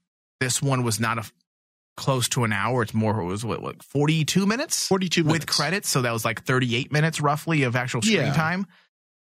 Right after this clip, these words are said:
Speaker 1: Uh, the plot was relatively simple to follow. You had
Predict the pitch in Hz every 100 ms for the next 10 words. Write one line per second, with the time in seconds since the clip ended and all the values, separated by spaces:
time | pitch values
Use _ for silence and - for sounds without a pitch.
0 | _ _ _ _ 143 139 131 120 - 165
1 | 170 175 151 131 131 139 139 151 127 131
2 | - 139 131 123 - 151 131 131 131 123
3 | 120 110